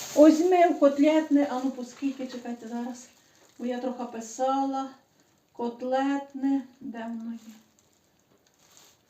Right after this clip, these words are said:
По сто сімдесят. Отаке во-, отаке котлетне по сто сімдесят.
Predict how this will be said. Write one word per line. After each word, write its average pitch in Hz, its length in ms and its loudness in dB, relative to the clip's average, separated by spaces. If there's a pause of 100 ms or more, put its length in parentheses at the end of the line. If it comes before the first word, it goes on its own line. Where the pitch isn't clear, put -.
(1800)
По 269 120 2
сто 311 240 0
сімдесят. 208 640 0 (200)
Отаке 220 340 2
во-, 233 160 6 (140)
отаке 240 460 6
котлетне 226 760 8 (360)
по 262 120 6
сто 285 200 6
сімдесят. 208 640 4